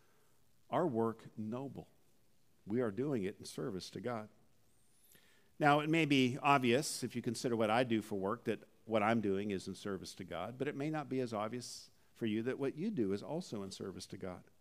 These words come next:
But the, the word that is, or the work that God used here to describe work first is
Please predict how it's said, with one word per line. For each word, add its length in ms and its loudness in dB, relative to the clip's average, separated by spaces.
But 160 0
the, 220 6
the 100 2
word 540 4
that 200 4
is, 400 0
or 120 -2
the 120 0
work 320 0
that 180 0
God 300 4
used 460 0
here 320 0
to 120 -4
describe 640 -2
work 240 -2
first 500 -2
is 440 -4